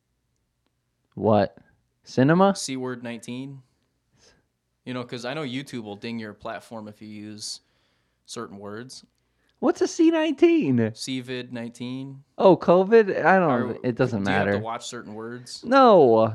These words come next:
Speaker 2: No,
Speaker 1: no.
Speaker 2: I, I don't
Speaker 1: Ain't
Speaker 2: know.
Speaker 1: nobody
Speaker 2: I,
Speaker 1: checking.
Speaker 2: I
Speaker 1: It's
Speaker 2: watch
Speaker 1: fine.
Speaker 2: podcasts, and I watch some spicy ones, too.
Speaker 1: But I will say, um, just this morning, per the last episode I did at Adams, like, yesterday,
Speaker 2: Right.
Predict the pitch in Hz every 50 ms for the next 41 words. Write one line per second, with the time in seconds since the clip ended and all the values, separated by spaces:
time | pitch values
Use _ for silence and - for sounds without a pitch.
0 | 120 156 - 120 113 - - 123 135 135 147 151 151 139 170 190 208 226 214 220
1 | 208 202 127 131 - 117 - 135 113 110 107 107 113 120 175 175 - 104 98 98
2 | 131 135 131 - 117 107 107 107 - - 120 120 110 110 113 117 113 110 - 107
3 | 98 - - - - 110 110 110 - - 101 95 98 90 95 - - - 110 104
4 | 95 92 - _ - 120 110 139 147 143 139 - 135 139 143 143 131 139 156 156
5 | 160 151 - - 135 123 117 110 110 110 110 104 - - - _ _ _ 123 113
6 | 110 107 107 107 107 104 101 - - _ _ _ - 120 110 107 127 156 147 -
7 | - - 127 - - 131 120 117 117 110 98 95 92 92 92 98 - - _ _
8 | _ _ _ - - 139 135 131 127 120 120 - - 107 117 107 107 110 110 117
9 | 117 113 - - 120 113 - - 113 - - 107 107 104 107 104 101 95 110 107
10 | 104 101 101 90 - - 107 107 - - 104 107 107 104 101 104 98 95 - 104
11 | 98 95 - _ _ 113 117 113 113 - - - 110 104 90 85 73 82 92 110
12 | 104 104 135 -